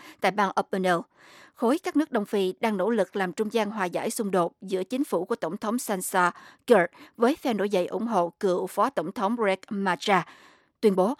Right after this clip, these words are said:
rằng họ hết sức thất vọng vì tình trạng bạo động của phe nổi dậy ở Malaka. Cơ quan phát triển Liên Chính phủ Đông Phi thúc giục cả đôi bên theo đúng thỏa thuận đã cam kết và tìm kiếm một kết cục hòa bình cho cuộc khủng hoảng.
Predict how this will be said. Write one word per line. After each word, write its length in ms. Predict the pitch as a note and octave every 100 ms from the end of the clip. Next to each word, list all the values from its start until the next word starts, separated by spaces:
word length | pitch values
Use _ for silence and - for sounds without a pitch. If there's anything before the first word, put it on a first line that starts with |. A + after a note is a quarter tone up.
| -
rằng 160 | - A3
họ 180 | G3+ F3+
hết 120 | B3+ D#4+
sức 140 | F#4
thất 160 | F#4 F#4
vọng 260 | F#3+ E3+
vì 120 | - F#3+
tình 200 | G3 F3+
trạng 280 | F#3 F3
bạo 140 | F3+ F3+
động 220 | F3 F3+
của 120 | G#3+
phe 160 | A3+ G3+
nổi 160 | F3+
dậy 220 | G3 F3 D#3
ở 140 | F3
Malaka. 460 | F#3+ F3+ - F3+ - _ _ _ _ _ _ -
Cơ 80 |
quan 220 | C#4 C4+ B3+
phát 180 | F4
triển 240 | - F#3 B3
Liên 220 | C4 A3+
Chính 180 | - C#4
phủ 160 | F#3
Đông 160 | G3+ G#3
Phi 260 | - G3 F#3 - -
thúc 160 | F4+ C#4+
giục 160 | G#3 -
cả 100 | F#3+
đôi 140 | G#3+ G3
bên 220 | G#3 F#3+ - -
theo 120 | - C4+
đúng 220 | B3+ F4+
thỏa 140 | B3 G#3+
thuận 260 | G3 F3+
đã 80 | F#3+
cam 220 | - G#3
kết 280 | - A#3 E4 _ - -
và 80 | A#3
tìm 220 | A#3 G#3
kiếm 260 | - B3 F4
một 140 | A3
kết 160 | C#4+ -
cục 200 | G3 -
hòa 140 | G3+
bình 280 | F#3 F3+ F3
cho 160 | - G3+
cuộc 200 | F#3 -
khủng 180 | F3
hoảng. 320 | A3 F#3+ E3+